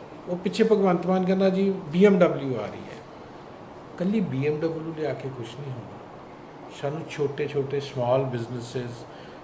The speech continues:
ਜਿਨ੍ਹਾਂ ਦੀ ਕੁਛ ਮਿਲੀਅਨ 'ਚ ਟਰਨਓਵਰ ਹੋਵੇ, ਉਹ ਸਾਡੇ ਜਿਹੜੇ mostly ਬਾਹਰ ਬੰਦੇ ਗਏ ਨੇ,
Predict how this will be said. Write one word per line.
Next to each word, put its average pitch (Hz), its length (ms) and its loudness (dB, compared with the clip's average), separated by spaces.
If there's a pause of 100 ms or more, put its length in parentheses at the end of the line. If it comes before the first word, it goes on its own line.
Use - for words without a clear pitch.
(200)
ਜਿਨ੍ਹਾਂ 135 360 0
ਦੀ 131 140 0 (420)
ਕੁਛ - 300 -2
ਮਿਲੀਅਨ 147 400 0
'ਚ - 160 -8
ਟਰਨਓਵਰ 123 480 -2
ਹੋਵੇ, 113 380 -4 (640)
ਉਹ 135 60 -2
ਸਾਡੇ 131 540 4
ਜਿਹੜੇ 143 520 2 (840)
mostly 131 420 0
ਬਾਹਰ 120 240 2
ਬੰਦੇ 123 440 -2
ਗਏ 110 220 -2
ਨੇ, 110 160 -8